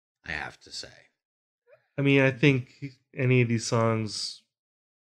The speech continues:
Speaker 2: sound great live. I mean, you know, that's Bruce and the E Street Band, so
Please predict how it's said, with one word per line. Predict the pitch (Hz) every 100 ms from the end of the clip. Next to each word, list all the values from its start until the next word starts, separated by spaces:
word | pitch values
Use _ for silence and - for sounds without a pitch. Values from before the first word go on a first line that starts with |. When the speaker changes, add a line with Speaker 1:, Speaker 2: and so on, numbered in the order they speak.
| _ _
Speaker 2:
sound | - 131 113
great | 107 104
live. | 107 101 107 107
I | 107
mean, | 104 107
you | 107 107
know, | 104 110 110
that's | 104 -
Bruce | - 117 123 123 -
and | 120
the |
E | 117
Street | 110 - 113 110
Band, | 135 143 143
so | 131 135 117 117